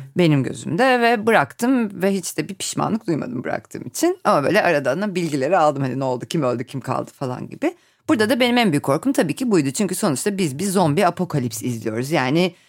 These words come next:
bir hastalıktan dolayı insanlar zombiye dönüşüyorlar ve dünyada böyle bir korku ve bir hastalık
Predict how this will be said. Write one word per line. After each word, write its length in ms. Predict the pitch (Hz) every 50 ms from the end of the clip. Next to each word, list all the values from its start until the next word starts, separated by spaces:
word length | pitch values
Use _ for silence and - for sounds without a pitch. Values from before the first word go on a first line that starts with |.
| _ _ -
bir 80 | 175 190
hastalıktan 640 | 170 170 170 - - 165 143 135 - - 147 147 135
dolayı 220 | 131 123 127 131
insanlar 440 | 151 165 156 - 139 131 127 123 131
zombiye 480 | 139 131 165 165 175 185 196 202 190 180
dönüşüyorlar 760 | 190 196 196 - - 208 202 190 196 220 240 240 247 202 175
ve 280 | 165 160 190 220 226 226 - - 165
dünyada 720 | 180 175 165 147 131 120 120 120 131 135 - 226 240 220 185
böyle 260 | 185 143 120 120 -
bir 140 | 208 254 233
korku 720 | - - 180 165 151 131 123 - - 220 254 302 285 220
ve 140 | 190 196 185
bir 120 | 202 220
hastalık 640 | 202 180 185 175 - - 185 170 160 156 - - -